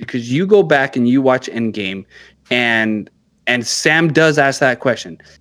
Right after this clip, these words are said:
"It feels like it belongs to someone else." And Steve's answer was, "It doesn't."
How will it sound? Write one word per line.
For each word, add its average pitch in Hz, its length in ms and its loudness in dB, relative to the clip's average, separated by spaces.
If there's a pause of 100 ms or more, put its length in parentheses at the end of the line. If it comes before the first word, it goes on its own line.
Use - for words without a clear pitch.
"It 101 180 -2
feels 143 280 4
like 151 220 2
it 139 140 4
belongs 131 480 2
to 123 60 -8
someone 120 420 0
else." 98 300 -8 (540)
And 107 220 -4
Steve's 175 680 2
answer 143 460 2
was, 123 560 2 (260)
"It 120 160 -6
doesn't." 110 540 -2